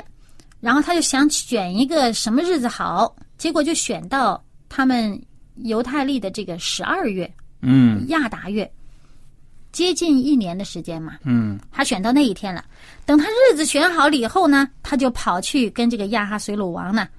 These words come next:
Speaker 1: 去提建议去了。
Speaker 2: 嗯。
Speaker 1: 这有预谋的哈。
Speaker 2: 对呀。
Speaker 1: 去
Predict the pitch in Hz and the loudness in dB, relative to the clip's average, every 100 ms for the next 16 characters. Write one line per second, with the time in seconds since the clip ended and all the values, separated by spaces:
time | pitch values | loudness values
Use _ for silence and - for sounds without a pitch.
0 | - - - - - 202 247 208 190 180 | -20 -8 -8 -6 -8 -6 -2 -4 -4 -8
1 | 160 - - - - - 131 131 123 107 | -10 -14 -18 -20 -20 -6 2 4 4 2
2 | - - - - - - - - - - | -10 -20 -20 -20 -20 -20 -20 -20 -20 -20
3 | - - - - 226 214 185 220 311 247 | -20 -20 -20 -8 -2 -2 -2 2 4 4
4 | 175 185 214 185 185 165 - 127 110 104 | 2 -4 -4 -4 -8 -10 -4 -2 -2 -4
5 | - - | -8 -8